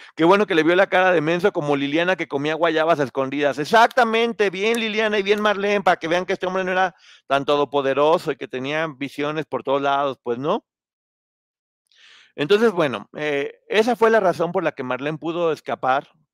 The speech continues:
porque cambió esas pruebas de, de embarazo.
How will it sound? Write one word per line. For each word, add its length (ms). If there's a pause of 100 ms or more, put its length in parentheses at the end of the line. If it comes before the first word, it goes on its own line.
porque 280
cambió 340
esas 180
pruebas 340
de, 400 (680)
de 140
embarazo. 680